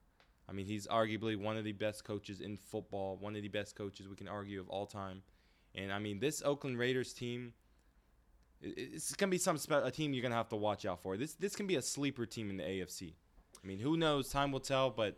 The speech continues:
I still got the, the Cleveland Browns making a deep playoff run. But in terms of, s-, you know, really getting out of the A F C,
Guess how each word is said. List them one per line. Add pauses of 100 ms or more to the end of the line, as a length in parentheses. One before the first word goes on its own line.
(840)
I
still
got
the, (100)
the
Cleveland
Browns
making
a
deep
playoff
run. (360)
But (460)
in
terms
of,
s-, (480)
you
know, (120)
really
getting
out
of
the
A
F
C,